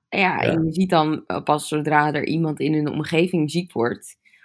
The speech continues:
Speaker 1: of zijzelf, dan is het gelijk, dan zijn ze ineens een stuk begripvoller. Dat ik denk, "Ja, hallo, en nu pas dan?"
Speaker 2: Ja, maar dat is ook de mens. Dat is, en, en dat is soms ook moeilijk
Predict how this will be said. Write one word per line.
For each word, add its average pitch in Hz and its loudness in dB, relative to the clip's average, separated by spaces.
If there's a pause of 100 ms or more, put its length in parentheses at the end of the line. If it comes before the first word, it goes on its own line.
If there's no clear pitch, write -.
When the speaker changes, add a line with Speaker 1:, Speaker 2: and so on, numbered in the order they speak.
(140)
Speaker 1:
of - -10
zijzelf, 156 2
dan 165 0
is 160 0
het 156 -6
gelijk, 147 0
dan 175 0
zijn 156 2
ze 160 -6
ineens 165 0
een 175 -6
stuk 185 -2
begripvoller. 185 -6 (420)
Dat 156 -8
ik 165 -14
denk, 165 0
"Ja, 165 2
hallo, 175 2
en 180 2
nu 202 4
pas 233 2
dan?" 269 2 (720)
Speaker 2:
Ja, 151 8
maar 165 4
dat 180 4
is 180 -4
ook 185 2
de 143 -6
mens. 175 -2
Dat 123 -10
is, - -16
en, 147 -6
en 160 -10
dat 185 -10
is 180 -14
soms 190 -2
ook 175 4
moeilijk 143 6